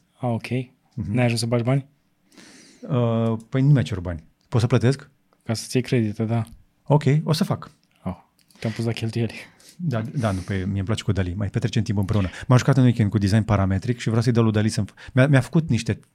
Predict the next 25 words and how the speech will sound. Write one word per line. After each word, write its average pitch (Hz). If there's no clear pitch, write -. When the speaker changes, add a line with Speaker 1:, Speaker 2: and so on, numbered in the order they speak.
Speaker 2:
pattern-uri 107
de 101
design 98
parametric, 101
dar 101
deocamdată 113
este 117
destul 101
de 110
brut. 101
Speaker 1:
Mhm. 120
Speaker 2:
Vreau 113
să 104
iau 120
ceva 110
mai 110
complex. 98
Speaker 1:
Ok. 120
Speaker 2:
Vreau 110
să -
fac 120
niște 107
riflaje 104
din 101
lemn 113